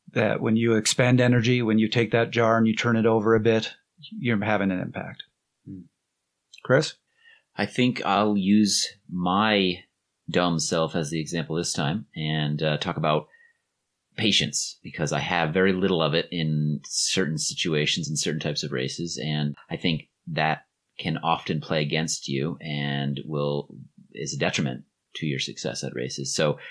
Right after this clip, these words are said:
Speaker 3: just finding ways to be patient. And that goes to some of the things you just mentioned. If it's playing games with yourself, trying to bring your average power down or trying to float through and, and find ways to, to conserve energy in, in, in your position,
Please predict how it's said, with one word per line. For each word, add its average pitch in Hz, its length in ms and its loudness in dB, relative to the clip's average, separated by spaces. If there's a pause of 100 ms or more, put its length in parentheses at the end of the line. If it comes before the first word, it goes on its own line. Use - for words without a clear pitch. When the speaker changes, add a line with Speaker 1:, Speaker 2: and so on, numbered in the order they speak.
(680)
Speaker 3:
just - 220 0
finding 120 420 6
ways 98 320 6
to - 100 -4
be 90 140 4
patient. 82 560 0 (160)
And 101 160 6
that 113 160 2
goes 110 240 4
to 90 100 -4
some 92 160 2
of 82 60 2
the 76 100 -2
things 80 220 -2
you 78 100 -2
just 76 220 -2
mentioned. 82 340 2
If 78 140 2
it's 82 180 2
playing 107 360 4
games 95 440 4
with 101 120 2
yourself, 98 460 2
trying 85 300 0
to 80 300 -2 (160)
bring 85 160 0
your 80 140 2
average 78 280 0
power 78 280 0
down 78 360 0
or 73 460 0 (400)
trying 82 280 0
to 78 100 -2
float 82 420 0
through 82 380 2
and, 76 160 2
and 78 200 -4
find 80 320 0
ways 76 440 2
to, 76 240 0
to - 100 -8
conserve 76 480 -2
energy 76 800 0
in, 78 160 -6
in, 76 320 -2
in 80 160 -4
your 76 140 -2
position, 80 540 -2